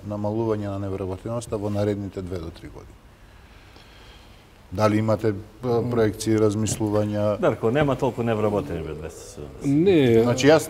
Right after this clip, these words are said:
Speaker 1: реков нека си и, и нека е стапката
Speaker 2: Еве,
Speaker 1: и
Speaker 2: иди, најди
Speaker 1: петнаесет осто.
Speaker 2: добар келнер да видиш
Speaker 1: Не,
Speaker 2: дали може
Speaker 1: не,
Speaker 2: да
Speaker 1: не
Speaker 2: најдеш
Speaker 1: спорам
Speaker 2: стапка
Speaker 1: со
Speaker 2: добра.
Speaker 1: стапката. Не велам дека се, еве, нека се сто илјади невработени наместо двеста. Како стане?
Speaker 3: Видите, н-, н-, значи,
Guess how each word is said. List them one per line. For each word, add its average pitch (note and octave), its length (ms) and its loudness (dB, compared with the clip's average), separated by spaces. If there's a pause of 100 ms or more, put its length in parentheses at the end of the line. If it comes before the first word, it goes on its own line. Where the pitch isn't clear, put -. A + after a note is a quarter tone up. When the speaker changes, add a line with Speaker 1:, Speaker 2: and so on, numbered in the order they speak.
Speaker 1:
реков D#3+ 380 6
нека E3 240 4
си D#3+ 220 0 (320)
и, C#3 160 0 (140)
и C3 100 -2
нека D3+ 260 2
е D3 60 4
стапката E3+ 340 6
Speaker 2:
Еве, D3+ 100 8
Speaker 1:
и D3+ 40 8
Speaker 2:
иди, D3 100 8
најди C#3+ 200 8
Speaker 1:
петнаесет F#3 220 8
осто. - 60 10
Speaker 2:
добар - 180 8
келнер C3 340 6
да A2 100 6
видиш A#2 100 8
Speaker 1:
Не, - 80 8
Speaker 2:
дали A2+ 160 6
може G#2+ 120 6
Speaker 1:
не, - 40 8
Speaker 2:
да G#2 80 4
Speaker 1:
не A2 60 4
Speaker 2:
најдеш F#3+ 160 8
Speaker 1:
спорам F#3 160 4 (160)
Speaker 2:
стапка G3 160 6
Speaker 1:
со - 0 -
Speaker 2:
добра. E3+ 140 2 (120)
Speaker 1:
стапката. G#2 400 -2
Не D3+ 160 4
велам E3 280 6
дека C#3+ 240 -2
се, C3 140 -4 (100)
еве, E3 220 6
нека F#3 260 4
се F3 140 -2
сто - 220 2
илјади G#2+ 320 2 (960)
невработени A#2+ 640 4
наместо C3 400 2
двеста. A2 340 -6 (840)
Како C#3+ 220 -8
стане? B2+ 260 0
Speaker 3:
Видите, A2 320 -6
н-, A2+ 160 -8 (220)
н-, A#2 480 -4
значи, A2 400 -2